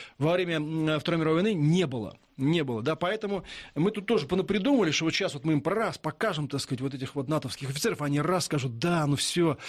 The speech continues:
мы всё признаём», так сказать. «Ну, слушайте, этот детский сад заканчивайте сопливый». Ну вот, они, э, в конце концов потеряли там, э, несколько, так сказать, тысяч, а по некоторым данным несколько десятков тысяч человек суммарно там в Ираке и Афганистане. Ну и чё?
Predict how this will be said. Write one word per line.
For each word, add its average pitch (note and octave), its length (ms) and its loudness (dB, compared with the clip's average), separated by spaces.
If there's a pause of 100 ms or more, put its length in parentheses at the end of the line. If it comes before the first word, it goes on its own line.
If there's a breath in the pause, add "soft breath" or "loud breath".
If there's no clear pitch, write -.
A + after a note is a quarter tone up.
(180 loud breath)
мы D#3 80 2
всё D3+ 160 0
признаём», D3+ 540 2
так C3 120 0
сказать. B2+ 200 -2
«Ну, G3+ 80 2
слушайте, F3 320 0
этот D3 200 0
детский F3 280 0
сад D#3 220 0
заканчивайте C#3+ 440 0
сопливый». A2 460 -4 (400 loud breath)
Ну D3+ 160 4
вот, C3+ 200 2
они, B3 280 0
э, G3+ 280 2
в C#3 60 -8
конце G3+ 240 0
концов G3+ 380 0
потеряли F#3 460 2
там, C#3+ 280 0
э, C#3 120 2
несколько, D3+ 440 0
так C3 140 -2
сказать, - 260 -4
тысяч, D3+ 360 0
а B2+ 180 0
по D3 80 -2
некоторым C3+ 560 0
данным C#3 200 2
несколько C3+ 240 0
десятков D3 500 -2
тысяч D3 180 0
человек D#3+ 360 2
суммарно D3+ 400 0
там B2+ 180 -2
в C3 80 4
Ираке D3+ 260 -2
и B2+ 40 -2
Афганистане. A#2 640 -2
Ну F3+ 140 2
и G#3+ 60 0
чё? F3 280 0